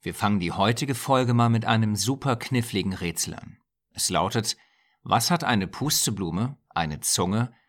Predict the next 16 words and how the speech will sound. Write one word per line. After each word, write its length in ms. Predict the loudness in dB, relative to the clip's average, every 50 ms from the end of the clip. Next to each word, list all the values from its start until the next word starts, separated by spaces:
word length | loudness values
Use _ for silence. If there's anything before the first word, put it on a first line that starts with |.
| _ _ _ _ _
euer 220 | 2 4 4 2
persönliches 760 | 2 0 0 2 2 2 2 2 2 2 0 0 0 0 2
Wunderbüchlein 880 | 2 2 2 2 0 0 0 -2 -2 -2 -2 0 0 2 2 0 -2 -4 _ _ _ _ _ _
und 300 | 0 2 2 2 0 -2
ein 200 | 0 0 0 2
Geschenk 540 | 0 0 0 0 0 0 -2 -4 -6 -4
gemeinsam? 640 | -2 -2 0 2 2 2 2 2 -2 -4 -6 -6 -12 -18 _ _ _ _ _ _ _ _ _ _ _ _ _ _ _ _ _ _ _ _ _ _ _ _ _ _ _ _ _ _ _ _ _ _ _ _ _ _ _
Na, 320 | -6 -2 -2 -2 -2 -4 -10 _ _
kommt 260 | -8 -6 -6 -4 -4 -6
ihr 60 | -4
drauf? 380 | 0 0 0 0 0 -4 -10 _ _ _ _ _ _ _ _ _ _ _ _ _ _ _ _ _ _ _ _ _ _ _ _ _ _ _
Nicht? 460 | -4 0 0 0 0 -2 -8 -12 -14 _ _ _ _ _ _ _ _ _ _ _ _ _ 0
Naja, 420 | 2 2 4 2 2 -2 -6 _ _ _ -4
auch 220 | -2 0 0 0 0
kein 240 | 2 2 2 2
Wunder, 400 | 2 2 2 2 2 2 -2 -4